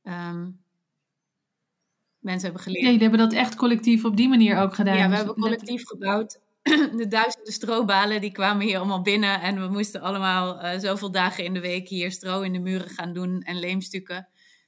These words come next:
Speaker 1: En vrijwilligers. Er hebben ook tweehonderdvijftig vrijwilligers ons geholpen een jaar lang.
Speaker 2: Wauw.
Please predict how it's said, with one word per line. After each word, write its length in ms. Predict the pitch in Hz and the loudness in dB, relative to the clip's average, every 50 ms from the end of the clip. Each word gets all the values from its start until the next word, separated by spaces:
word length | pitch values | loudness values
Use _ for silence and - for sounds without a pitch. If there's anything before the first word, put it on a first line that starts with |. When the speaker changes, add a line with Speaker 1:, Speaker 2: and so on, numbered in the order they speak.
| _ _ | _ _
Speaker 1:
En 180 | - 180 190 185 | -8 -6 -6 -4
vrijwilligers. 760 | 185 185 175 175 170 185 196 196 190 190 196 190 190 - - | -2 -2 -2 -2 -2 -2 -4 -4 -4 -6 -6 -8 -6 -6 -6
Er 60 | 180 | -4
hebben 220 | 185 185 185 180 | -4 -4 -4 -4
ook 140 | 175 190 190 | -6 -6 -8
tweehonderdvijftig 840 | - - 185 185 190 190 190 185 185 - 170 180 190 - - 214 - | -8 -6 -4 -4 -2 -2 -4 -6 -4 -4 -4 -4 -4 -6 -10 -14 -12
vrijwilligers 580 | - 180 175 175 185 196 220 - 220 214 - | -8 -8 -6 -4 -4 -4 -4 -6 -6 -8 -8
ons 200 | 196 220 208 - | -6 -6 -8 -8
geholpen 420 | - 208 196 208 220 226 - 226 214 | -8 -10 -8 -6 -6 -8 -8 -10 -10
een 140 | 202 196 | -8 -6
jaar 240 | 202 208 196 196 202 208 | -4 -2 -2 -2 -2 -2
lang. 240 | 208 - 160 - 160 | -2 -4 -4 -4 -4
Speaker 2:
Wauw. 260 | 233 226 220 - - | -2 -2 -4 -4 -6